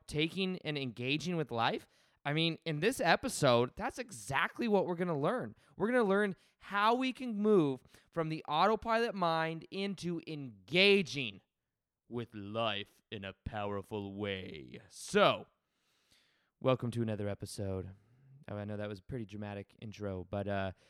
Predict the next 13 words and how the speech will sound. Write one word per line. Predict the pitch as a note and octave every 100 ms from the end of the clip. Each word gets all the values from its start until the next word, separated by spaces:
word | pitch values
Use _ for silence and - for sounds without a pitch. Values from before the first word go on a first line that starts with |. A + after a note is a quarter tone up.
| _ _
hopefully, | C#3 C#3+ D#3+ D#3
hopefully | D3 G3+ - G3
it | F3+
got | C#3+ E3+ F3
you | E3+
psyched | D3+ - F#3+ F#3 D#3+
up | F3+ -
for | F3
today's | E3 D#3+ C#3+ C3+
episode | D#3 - - C#3+ A#2+ A2 A2+ _ _ _ _ _
because | C3 A#2 D3+ C#3 B2 -
I'm | C3 E3+ D#3+ B2 A2+ A2+
ready, | C3 D#3 D3 A#2+ F2+